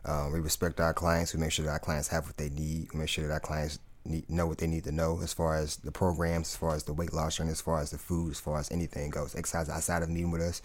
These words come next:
We try to make sure that we are more than just a trainer. Um,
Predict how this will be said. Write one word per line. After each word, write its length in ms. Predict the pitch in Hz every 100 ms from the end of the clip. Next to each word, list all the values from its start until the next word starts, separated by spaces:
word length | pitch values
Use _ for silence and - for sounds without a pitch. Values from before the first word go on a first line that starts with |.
| - - - -
We 80 | 82
try 140 | 107
to 120 | 95 - -
make 200 | 90 95
sure 140 | - 90
that 120 | 82
we 140 | 90
are 120 | 87
more 200 | 85 92 82
than 120 | 82
just 160 | 85
a 40 | -
trainer. 320 | 92 82 73 - - - - - -
Um, 500 | - 80 76 60 -